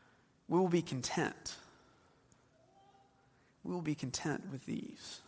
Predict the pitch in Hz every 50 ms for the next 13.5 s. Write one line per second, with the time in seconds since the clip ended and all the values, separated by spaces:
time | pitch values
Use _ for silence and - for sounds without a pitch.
0 | - - - - _ _ _ _ _ _ _ _ _ _ _ _ - _ _ _
1 | _ _ _ _ _ - - - - - - 147 156 - - - 190 - - 170
2 | 151 147 - 104 - 175 175 - - - 180 160 156 147 131 120 127 - - -
3 | - - - - - - - - - - - - - - - - - - 165 160
4 | 170 180 185 185 180 170 - 160 - 160 143 143 - - 135 131 135 - - -
5 | 151 175 185 - - 175 165 160 170 165 - - - - - - - 156 151 139
6 | 131 120 123 - - - 180 170 170 165 - 170 160 147 143 147 160 165 170 175
7 | 180 165 - - - 170 160 - - - 170 170 160 156 - - - - - -
8 | - - 139 131 - - - 165 165 170 175 - - 175 170 160 151 135 143 139
9 | 131 131 131 135 135 - - - - - - - 160 147 - - - - 180 185
10 | 190 196 196 208 208 190 - - - - - 185 180 160 170 170 165 160 156 143
11 | 151 - - 165 170 170 170 - - 175 165 160 143 135 131 135 143 143 131 127
12 | 139 131 - - - - - - - - - - - _ _ - 139 127 127 -
13 | - - - 123 117 - - - 131